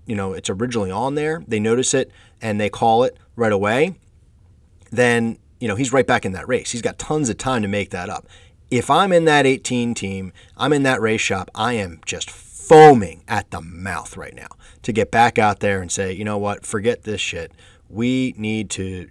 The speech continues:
you know, shove it right up their asses." So I'm in to the eighteen, Kyle Busch, plus one twenty, top five, um, and,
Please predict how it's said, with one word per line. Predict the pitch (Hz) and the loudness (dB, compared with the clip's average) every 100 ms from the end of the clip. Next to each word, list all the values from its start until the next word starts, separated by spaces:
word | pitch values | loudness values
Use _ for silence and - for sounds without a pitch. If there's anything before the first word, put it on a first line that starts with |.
| - | -18
you | 92 | -16
know, | 80 - - | -16 -18 -10
shove | - - 123 | -2 0 0
it | 104 | 0
right | 107 | -2
up | 104 98 | -4 -6
their | 98 | -8
asses." | 95 95 - - | -8 -10 -6 -4
So | 120 101 92 - - - - | 0 -2 -4 -16 -20 -10 4
I'm | 156 185 | 4 10
in | 165 160 151 - _ - | 10 10 6 -12 _ -2
to | 120 | 2
the | 110 107 - - _ _ - 143 | 2 2 -2 -14 _ _ -6 -4
eighteen, | 143 - 135 131 | -4 -4 -4 -4
Kyle | 123 131 135 120 | 2 4 4 4
Busch, | 117 110 - - _ _ - | 4 4 -2 -10 _ _ -12
plus | - 151 - | -4 -2 -2
one | 139 123 | -4 -2
twenty, | 120 113 | -2 -4
top | - 107 - | 0 -2 -2
five, | 110 104 101 - - - - - | 0 2 0 -4 -20 -20 -20 -8
um, | 101 101 101 98 | -2 0 -2 -4
and, | 110 120 120 | -4 -4 -6